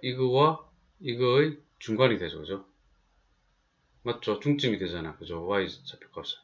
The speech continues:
뭐가 됩니까? 일 플러스 로그 이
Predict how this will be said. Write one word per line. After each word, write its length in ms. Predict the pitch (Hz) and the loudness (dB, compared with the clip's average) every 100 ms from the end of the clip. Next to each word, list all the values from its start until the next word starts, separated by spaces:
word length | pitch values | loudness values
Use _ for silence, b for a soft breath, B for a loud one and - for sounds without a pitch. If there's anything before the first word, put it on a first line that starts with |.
| _ _ - | _ _ -6
뭐가 180 | 98 107 | 0 2
됩니까? 480 | 113 101 131 139 - _ _ _ _ _ - | 2 0 -2 -4 -10 _ _ _ _ _ 0
일 420 | 151 156 156 147 - - | 6 8 6 2 -14 -14
플러스 600 | - 107 101 - - 82 _ _ _ _ _ _ _ _ _ _ _ _ _ _ _ _ _ _ _ _ _ _ _ _ - | 0 2 2 -2 -8 -10 _ _ _ _ _ _ _ _ _ _ _ _ _ _ _ _ _ _ _ _ _ _ _ _ -8
로그 580 | 113 131 123 123 123 - _ _ _ _ _ _ _ 101 | 0 2 2 0 0 -6 _ _ _ _ _ _ _ -8
이 380 | 104 120 135 | -6 -6 -10